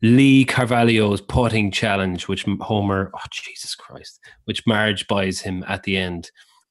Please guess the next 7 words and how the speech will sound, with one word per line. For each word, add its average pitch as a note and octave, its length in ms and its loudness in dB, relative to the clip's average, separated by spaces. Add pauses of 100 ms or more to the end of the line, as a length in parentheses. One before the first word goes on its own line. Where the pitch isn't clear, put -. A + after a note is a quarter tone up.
(220)
and F2 520 -8 (360)
he G2 220 -8
fakes - 680 -4
interest - 500 -8
and - 100 -12
feigns F#2 340 -4
interest - 600 -10